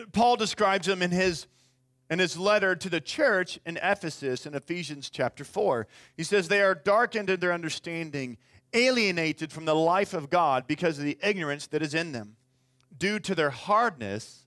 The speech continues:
of heart. They have become callous and have given themselves up to sensuality, greedy to practice every kind of impurity." Wow.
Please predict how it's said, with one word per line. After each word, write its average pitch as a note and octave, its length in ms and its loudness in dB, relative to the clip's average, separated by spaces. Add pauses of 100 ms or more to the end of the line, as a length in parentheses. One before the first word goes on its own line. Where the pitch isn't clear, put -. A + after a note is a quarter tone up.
(120)
of C3 100 -4
heart. A#2+ 260 -6 (880)
They F#3 120 4
have F#3+ 120 2
become F3+ 400 0
callous E3+ 880 -2 (540)
and D3+ 120 -2
have D#3+ 320 0
given G#3 300 2
themselves E3 600 2
up D3 180 0
to C3+ 100 -8
sensuality, B2 1040 -2 (460)
greedy F3+ 340 2
to G3 120 -2
practice B2 720 -4 (140)
every D#3+ 320 0
kind A2 540 -8 (520)
of B2 160 -2
impurity." G2+ 640 -6 (1080)
Wow. A#2+ 420 4